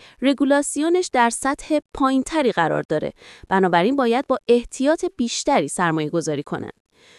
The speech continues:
فاکتورهای مهم برای انتخاب بروکر باینری آپشن. اگر بخوای وارد باینری آپشن بشی،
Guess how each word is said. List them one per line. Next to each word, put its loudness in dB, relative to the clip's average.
فاکتورهای 2
مهم 2
برای 2
انتخاب -2
بروکر 2
باینری 2
آپشن. -4
اگر 6
بخوای 2
وارد 4
باینری 2
آپشن -2
بشی، -2